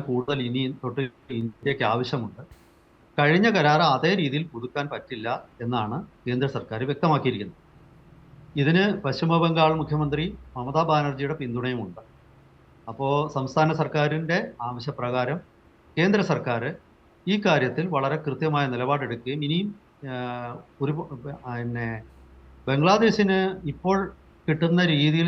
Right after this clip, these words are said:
ജലം കിട്ടാനുള്ള സാധ്യത വളരെ കുറവാണ്. ഒരുപക്ഷെ ഇപ്പൊ ഗൗതം പറഞ്ഞതുപോലെ ഈ പിന്നെ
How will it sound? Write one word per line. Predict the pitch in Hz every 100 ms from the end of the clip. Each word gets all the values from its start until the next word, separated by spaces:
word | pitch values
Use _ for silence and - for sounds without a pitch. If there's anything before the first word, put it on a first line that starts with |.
| 143
ജലം | 135 147
കിട്ടാനുള്ള | 131 131 123
സാധ്യത | 127 113 113 131
വളരെ | 120 104 107
കുറവാണ്. | 98 101 107 - - - - - - - _ _ _ _ _ -
ഒരുപക്ഷെ | 156 143 196 - 202 254 - - _ -
ഇപ്പൊ | 190
ഗൗതം | 165 170 196
പറഞ്ഞതുപോലെ | 185 165 190 202 190 131 113 170 _ -
ഈ | 147 143 139 131 123 123 - - - - - - - - -
പിന്നെ | 120 120